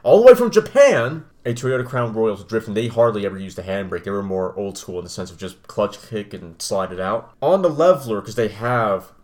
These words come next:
on the leveler they had, they were basically plates that either, that would lower once the leveler was ready, or, or when it wasn't. And Atsushi, Atsushi,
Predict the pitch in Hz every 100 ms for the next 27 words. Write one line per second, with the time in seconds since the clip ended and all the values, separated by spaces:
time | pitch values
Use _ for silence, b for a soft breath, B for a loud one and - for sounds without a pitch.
0 | - 117 104 104 101 95 87 87 - 95
1 | 92 90 85 80 - - _ - 160 143
2 | 180 - 131 - 120 113 117 - 107 101
3 | 101 98 90 - - 113 101 90 - _
4 | 110 104 104 107 117 101 98 92 - 98
5 | 90 87 90 87 95 82 80 80 85 87
6 | 113 123 - b b b b _ - 107
7 | 104 - 107 101 92 - 95 90 90 87
8 | _ _ _ - 85 92 92 131 - b
9 | b b b 131 123 117 123 - 247 214
10 | 165 - 147 139 - 220 220 - 104 95